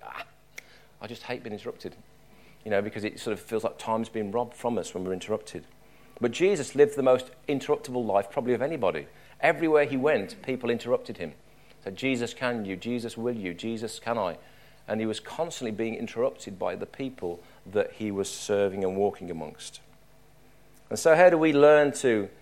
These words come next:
slow our bodies and our souls and our emotions down to walk in step with Jesus?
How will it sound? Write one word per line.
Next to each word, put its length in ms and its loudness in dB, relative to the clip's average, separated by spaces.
slow 440 2
our 160 8
bodies 440 2
and 120 -4
our 120 -2
souls 540 -2
and 80 -6
our 100 -2
emotions 600 -4
down 500 -4
to 100 -10
walk 340 -2
in 80 -8
step 500 -4
with 240 -4
Jesus? 640 -8